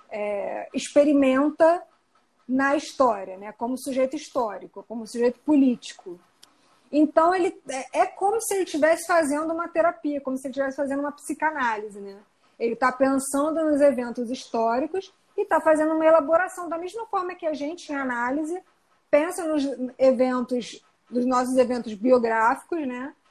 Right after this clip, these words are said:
E, e, e tá ali pra fazer essa elaboração, pra tirar esses elementos do inconsciente e elaborá-los, né? O José Saramago, quer dizer, o, o artista, eu acho que o arti-, o bom artista,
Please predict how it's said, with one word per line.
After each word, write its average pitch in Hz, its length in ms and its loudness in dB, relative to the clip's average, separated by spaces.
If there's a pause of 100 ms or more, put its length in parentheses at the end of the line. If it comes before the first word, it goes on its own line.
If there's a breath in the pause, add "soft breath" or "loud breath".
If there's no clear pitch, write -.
(440)
E, 381 320 -2
e, 294 480 0
e 294 60 -2
tá 311 280 6
ali 339 180 6
pra 370 200 -2
fazer 349 280 2
essa 339 200 2
elaboração, 330 840 0
pra 220 200 -12
tirar 254 600 -4 (300)
esses 254 300 -4
elementos 262 640 -2
do 220 80 -4
inconsciente 262 840 -2
e 320 40 0
elaborá-los, 269 1040 2 (640)
né? 220 320 -14 (540)
O 415 120 2
José 359 300 4
Saramago, 262 680 -2
quer 349 120 -4
dizer, 285 220 -4
o, - 280 -12
o 311 120 -4
artista, 349 720 -6
eu 262 40 -2
acho 254 140 -10
que - 80 -8
o 277 100 0
arti-, 285 360 -8
o 254 80 -6
bom 247 280 0
artista, 262 840 -8